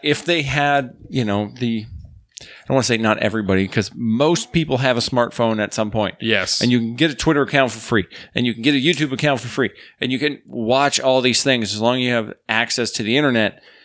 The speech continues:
Speaker 1: as well as it being on cable news and stuff too, which was not what fucking C N N did.
Speaker 2: I think it was M S N B C that made it really hard to find.
Speaker 1: Yeah.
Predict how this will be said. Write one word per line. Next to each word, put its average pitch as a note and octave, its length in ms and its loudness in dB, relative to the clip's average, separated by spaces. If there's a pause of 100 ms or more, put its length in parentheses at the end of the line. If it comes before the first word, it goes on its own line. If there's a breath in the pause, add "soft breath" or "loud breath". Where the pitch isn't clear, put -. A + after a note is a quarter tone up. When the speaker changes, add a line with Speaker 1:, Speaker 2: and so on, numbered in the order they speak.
(200 soft breath)
Speaker 1:
as A#2 280 2
well B2+ 300 2
as A2 300 2
it A#2 120 -6
being A2 200 0
on G#2 120 0
cable G2+ 280 2
news G#2 260 -2
and G2+ 80 -8
stuff G2 240 2
too, F#2+ 260 2
which A2 240 0
was G#2 380 2 (640 loud breath)
not C3 520 2 (440)
what B2 180 4
fucking B2 320 0
C B2+ 200 0
N A#2 100 2
N A#2 160 0
did. G2 240 0 (540 soft breath)
Speaker 2:
I - 20 2
think C#3+ 160 2
it - 20 2
was D#3+ 180 0
M D3 160 0
S C#3 160 2
N C3 160 0
B A#2 140 2
C A2 320 -2
that G2+ 400 -4
made A2 240 -2
it G2 100 -4
really G2+ 260 -4
hard G2 280 -6
to - 60 -14
find. F2+ 460 -12 (240 loud breath)
Speaker 1:
Yeah. G2+ 180 2